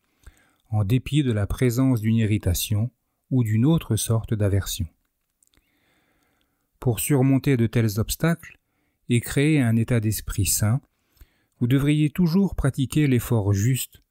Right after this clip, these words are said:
avant de continuer. La pire erreur qu'un méditant puisse commettre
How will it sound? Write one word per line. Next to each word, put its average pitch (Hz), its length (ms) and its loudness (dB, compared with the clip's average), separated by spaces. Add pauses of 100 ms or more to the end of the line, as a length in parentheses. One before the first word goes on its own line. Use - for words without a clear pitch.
avant 139 280 0
de 123 80 2
continuer. 98 600 -2 (1400)
La 104 140 0
pire 160 260 2
erreur 127 460 2
qu'un 113 140 -2
méditant 117 480 0
puisse 107 300 -4
commettre 117 600 -2